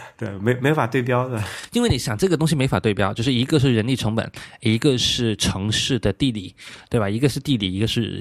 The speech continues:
Speaker 2: 一个是，啊，成本。这两个问题其实都是造就了美团帝国很重要的两个前提条件。如果美团不是产生在中国，它是出不来的。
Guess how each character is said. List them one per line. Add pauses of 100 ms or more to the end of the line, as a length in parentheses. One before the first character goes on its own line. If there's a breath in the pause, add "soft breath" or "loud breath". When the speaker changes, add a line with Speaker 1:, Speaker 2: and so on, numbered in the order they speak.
Speaker 2:
一
个
是，
啊， (240 loud breath)
成
本。 (200 loud breath)
这
两
个
问
题
其
实
都
是
造
就
了
美
团
帝
国
很
重
要
的
两
个
前
提
条
件。
如
果
美
团
不
是
产
生
在
中
国， (560 loud breath)
它
是
出
不
来
的。